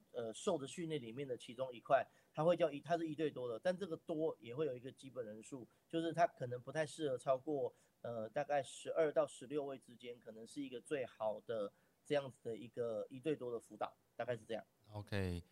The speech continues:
Speaker 2: 嗯，所以大家听众朋友有，有听懂吗？哦，如果有听没有懂，
Speaker 1: <laughs>
Speaker 2: 啊，<laughs> 应该是讲说，呃，宏昌的比-，比较特别的地方就是说，他是从戏剧，然后慢慢的跟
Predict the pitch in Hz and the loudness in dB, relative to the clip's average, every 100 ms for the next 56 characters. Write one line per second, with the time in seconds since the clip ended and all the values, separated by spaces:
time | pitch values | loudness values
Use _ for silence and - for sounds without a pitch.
0 | _ _ _ _ _ 139 113 95 120 117 | _ _ _ _ _ -12 -8 0 2 2
1 | 123 123 131 139 127 117 104 92 - - | 2 2 2 2 6 8 8 6 2 -8
2 | 98 95 - 117 92 78 82 82 _ - | -2 0 2 4 6 4 2 -2 _ -4
3 | 90 78 95 - 117 117 104 117 127 131 | -2 -2 -4 -2 4 6 8 6 8 10
4 | 110 110 92 - - 98 98 95 98 - | 10 8 6 2 0 4 6 4 2 -2
5 | - 123 - 147 151 160 165 156 135 107 | 2 4 4 2 6 8 8 8 6 8
6 | 135 135 - - _ - 127 123 123 117 | 8 6 2 -20 _ 0 4 8 8 6
7 | - 147 175 196 202 170 139 127 123 - | 2 2 6 6 10 10 8 6 0 0
8 | 107 151 165 143 110 110 107 117 117 113 | 2 4 6 6 8 6 6 4 4 6
9 | 117 113 113 110 127 123 131 127 120 - | 4 6 6 6 6 4 6 6 4 0
10 | - _ 95 107 113 - 131 - 120 110 | -20 _ 2 2 4 4 4 4 4 6
11 | 98 117 117 117 117 107 98 95 110 110 | 8 8 8 8 8 8 8 8 8 8
12 | 107 | 6